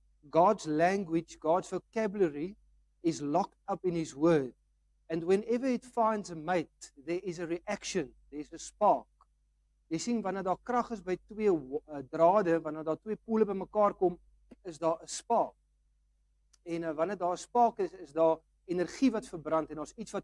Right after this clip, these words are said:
voortkom. Jy sien, ek en jy kan nie die energie sien, ehm, net met die blote oog nie, maar daar is strome en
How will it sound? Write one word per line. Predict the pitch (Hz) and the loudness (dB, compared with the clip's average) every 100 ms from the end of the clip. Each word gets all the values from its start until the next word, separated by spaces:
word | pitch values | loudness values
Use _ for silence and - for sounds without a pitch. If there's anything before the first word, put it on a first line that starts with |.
| _ | _
voortkom. | 240 226 233 - 131 _ _ _ _ _ | 4 6 4 -4 -6 _ _ _ _ _
Jy | 175 | -2
sien, | 247 214 | -2 0
ek | 220 | 0
en | 262 | 2
jy | 196 190 | 2 2
kan | 240 | 0
nie | 269 | -2
die | 233 208 | -2 0
energie | 214 220 220 - 226 | 2 2 0 -2 -2
sien, | - - 233 147 139 _ _ _ _ _ _ _ - | -2 2 2 0 -10 _ _ _ _ _ _ _ -2
ehm, | 156 160 160 151 _ _ | 0 2 0 -10 _ _
net | 143 190 214 | 2 2 4
met | 214 | 2
die | 143 | 4
blote | 175 196 208 | 6 6 4
oog | 214 208 175 | 4 4 2
nie, | 160 | -4
maar | 156 | -2
daar | 147 156 208 | 4 4 4
is | 196 - | -4 -8
strome | - 247 247 226 240 | -2 4 4 4 0
en | 170 | -6